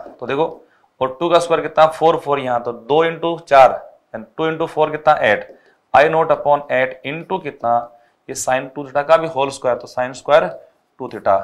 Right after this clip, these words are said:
I naught by eight sin square टू theta। बस इसमें ध्यान रखना कि जो लास्ट वाले से लाइट निकल रही है, वो कितनी निकल रही है। कई बार बोलते हैं ज़ीरो निकल रही है, तो दोनों कैसे क्रॉस्ड होंगे, निकल रही है, मैक्सिमम निकल रही है, दोनों आपस में पैरेलल होंगे। ऐसे क्वेश्चन आपको ध्यान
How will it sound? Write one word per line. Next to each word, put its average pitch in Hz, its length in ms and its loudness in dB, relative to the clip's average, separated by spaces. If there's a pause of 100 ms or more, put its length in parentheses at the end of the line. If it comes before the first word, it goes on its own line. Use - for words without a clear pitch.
(260)
I 131 140 6
naught 143 240 -4
by 120 120 2 (160)
eight 117 280 -2
sin 143 340 -4
square 127 280 0 (100)
टू 160 200 -2 (280)
theta। 101 260 -4 (800)
बस 175 140 2
इसमें 185 200 -6
ध्यान 175 160 8
रखना 202 220 0
कि 214 120 -4
जो 208 120 2
लास्ट 170 380 6
वाले 196 120 0
से 196 120 -4
लाइट 175 260 2
निकल 170 220 -4
रही 180 100 -2
है, 185 40 2
वो 185 100 2
कितनी 185 280 -6
निकल 147 240 2
रही 123 160 0
है। 92 100 0
कई - 520 -10
बार 170 120 6
बोलते 170 260 2
हैं 180 100 -2
ज़ीरो 151 180 2
निकल 165 260 2
रही 151 120 2
है, 117 100 0
तो - 160 -12
दोनों 139 200 -2
कैसे 151 220 0
क्रॉस्ड 151 320 0
होंगे, 170 240 0 (560)
निकल 156 180 0
रही 170 100 2
है, 151 60 0
मैक्सिमम 151 260 2
निकल 180 220 4
रही 160 100 4
है, 127 120 6 (360)
दोनों 120 200 0
आपस - 140 -10
में 113 100 -12
पैरेलल 160 280 2
होंगे। 170 260 2 (280)
ऐसे 180 200 2
क्वेश्चन 151 380 -6
आपको 123 200 -4
ध्यान 117 260 -6